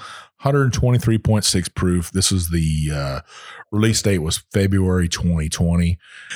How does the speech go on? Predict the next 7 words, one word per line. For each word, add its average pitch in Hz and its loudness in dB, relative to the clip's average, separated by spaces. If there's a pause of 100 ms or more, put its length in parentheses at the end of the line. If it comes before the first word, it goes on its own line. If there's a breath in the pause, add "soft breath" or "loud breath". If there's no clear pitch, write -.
(120 loud breath)
Its 98 0
mash 117 2
bill 110 2
is 98 -2
seventy-two 110 2
percent - -2
corn, 110 4